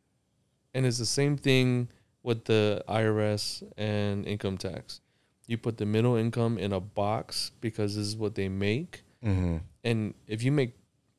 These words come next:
Speaker 1: more than what a middle income should, you're gonna owe.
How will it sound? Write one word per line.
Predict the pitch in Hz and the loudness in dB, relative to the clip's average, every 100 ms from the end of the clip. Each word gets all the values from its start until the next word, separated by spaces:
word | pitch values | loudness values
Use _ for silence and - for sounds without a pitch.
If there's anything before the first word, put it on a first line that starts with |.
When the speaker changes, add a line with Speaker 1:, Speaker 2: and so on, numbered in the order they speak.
| _ 127 | _ -14
Speaker 1:
more | 123 165 208 185 131 131 143 - | 0 6 8 10 10 8 6 2
than | 127 123 123 | 2 4 4
what | 120 - _ _ _ _ _ _ _ _ _ _ _ _ _ _ _ _ _ _ 120 | 4 2 _ _ _ _ _ _ _ _ _ _ _ _ _ _ _ _ _ _ 0
a | |
middle | 120 120 113 | 4 6 6
income | 110 113 104 | 2 -2 -2
should, | - 143 117 104 - | 2 4 4 2 -6
you're | 104 110 | -4 0
gonna | 104 98 - | 0 -2 0
owe. | 107 95 85 | 2 2 -2